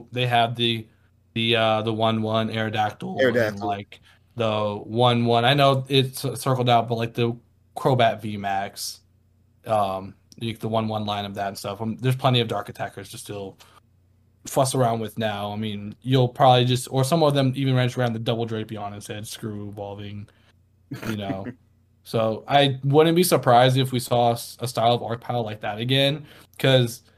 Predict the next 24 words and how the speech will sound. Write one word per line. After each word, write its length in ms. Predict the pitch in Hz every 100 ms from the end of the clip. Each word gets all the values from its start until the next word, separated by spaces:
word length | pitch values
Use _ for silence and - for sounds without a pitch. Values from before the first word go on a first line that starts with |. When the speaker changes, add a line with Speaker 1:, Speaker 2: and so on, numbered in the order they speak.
| _ _ _ _
Speaker 1:
setting 380 | - 135 127 131
up 180 | 127 127
Duraludon 720 | 123 113 113 120 120 120 123
can 120 | 123
kind 280 | - 120 120
of 100 | 117
be 160 | 120
annoying, 420 | 113 110 107 117
especially 320 | 127 214 233 262
'cause 120 | 247
a 40 |
lot 260 | 180 123 127
of 100 | 123
the 100 | 120
decks 320 | 110 113 123
kinda 260 | - 110 107
have 220 | 107 107
the 80 | 104
answers 420 | 107 110 113 107
to 160 | - 107
Duraludon 560 | 110 107 104 104 101
now. 180 | 104 104
Mew 280 | 107 113 117
has 340 | 110 110 110